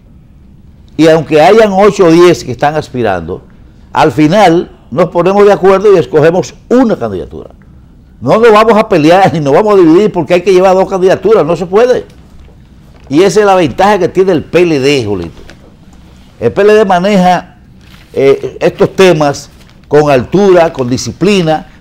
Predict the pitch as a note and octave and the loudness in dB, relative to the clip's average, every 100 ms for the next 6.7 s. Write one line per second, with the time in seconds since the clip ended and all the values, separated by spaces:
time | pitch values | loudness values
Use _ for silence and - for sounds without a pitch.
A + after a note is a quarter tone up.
0 | - A#2+ A2+ A#2+ A#2 B2 D3+ E3+ G3+ G#3+ | -4 -4 -2 -4 -2 0 0 0 0 0
1 | D#3 C3+ C3+ B2 - B2 B2+ A2+ A2+ E3+ | 0 -2 -4 -4 -4 -4 -4 -6 -2 -2
2 | - - B2 A2+ A2+ G2+ D#3+ F3 - - | -2 -6 -6 -4 -6 -6 -8 -8 -12 -20
3 | - - - - - - D#3 C3+ E3 F3 | -20 -20 -20 -20 -20 -6 -2 0 0 0
4 | G3 F#3+ F#3+ F#3+ F#3+ D3+ E3+ E3 D#3+ D3+ | 0 -2 -2 0 0 -2 -2 -2 -2 -2
5 | D3+ D3+ D#3 C#3 D#3 A#2+ B2+ B2 - - | -2 -2 -2 0 -2 0 -2 -2 -4 -14
6 | - C#3 - C#3+ F3 C3+ | -12 -12 -8 -4 -4 -4